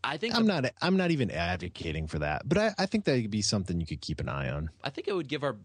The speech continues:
Speaker 1: lineup a little more balance, really.
Speaker 2: Yeah.
Speaker 1: Anyway.
Speaker 2: Put a, yeah, little power, more power further down.
Speaker 1: Yeah, absolutely. And I said on maybe last week or the week's, week before's show that I thought that, uh,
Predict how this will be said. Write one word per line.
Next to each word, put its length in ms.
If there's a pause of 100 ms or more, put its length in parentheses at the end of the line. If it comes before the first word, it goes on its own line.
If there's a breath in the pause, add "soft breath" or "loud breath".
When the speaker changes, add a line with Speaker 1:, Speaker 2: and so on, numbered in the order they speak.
(200)
Speaker 1:
lineup 320
a 60
little 160
more 100
balance, 440
really. 340 (1400 soft breath)
Speaker 2:
Yeah. 120 (300)
Speaker 1:
Anyway. 280
Speaker 2:
Put 120
a, 80 (600)
yeah, 140 (460)
little 160 (140)
power, 400
more 200
power 300
further 260
down. 220 (120)
Speaker 1:
Yeah, 160
absolutely. 520
And 180
I 240
said 480
on 460 (180)
maybe 220
last 280
week 140
or 40
the 80
week's, 260 (120)
week 160
before's 420
show 260
that 120
I 80
thought 300 (300 loud breath)
that, 220
uh, 220